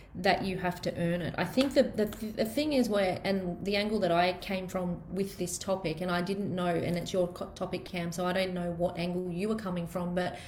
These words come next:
when I first looked at it, the biggest thing I thought was, like, there needs to be a momentous shift in mindset of people, um,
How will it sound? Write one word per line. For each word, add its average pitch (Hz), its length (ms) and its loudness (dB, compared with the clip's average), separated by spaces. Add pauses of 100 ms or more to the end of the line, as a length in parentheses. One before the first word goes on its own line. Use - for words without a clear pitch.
(380)
when 240 120 6
I 277 80 6
first 214 320 2
looked 214 180 -2
at 196 60 2
it, 185 100 0
the 190 60 0
biggest 226 300 2
thing 190 160 0
I 190 160 4
thought 190 300 4
was, 175 360 2 (1200)
like, - 360 2 (360)
there 202 320 6
needs 285 240 6
to 302 80 4
be 247 140 8
a 226 60 6
momentous 208 1000 2
shift - 440 -2
in 185 200 -2
mindset 180 600 2
of 165 160 -2
people, 185 520 0 (380)
um, 175 440 0